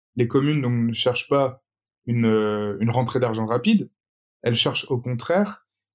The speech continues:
une installation pérenne de familles, euh, qui vont pouvoir s'ancrer dans la commune et y travailler, y mettre les, euh, enfin,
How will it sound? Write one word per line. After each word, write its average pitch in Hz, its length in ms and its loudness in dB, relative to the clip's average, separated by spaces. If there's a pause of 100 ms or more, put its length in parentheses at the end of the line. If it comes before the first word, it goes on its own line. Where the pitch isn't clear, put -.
une 127 180 2
installation 143 600 0
pérenne 156 580 4
de 131 180 2
familles, 165 640 2 (480)
euh, 123 600 6
qui 117 140 -6
vont 127 140 -2
pouvoir 135 240 0
s'ancrer 156 640 2 (460)
dans 135 160 2
la 135 100 2
commune 170 540 6
et 147 380 2
y 139 60 -2
travailler, 139 880 4
y 143 60 2
mettre 139 220 0
les, 135 160 -4
euh, 95 120 -4
enfin, 113 540 -2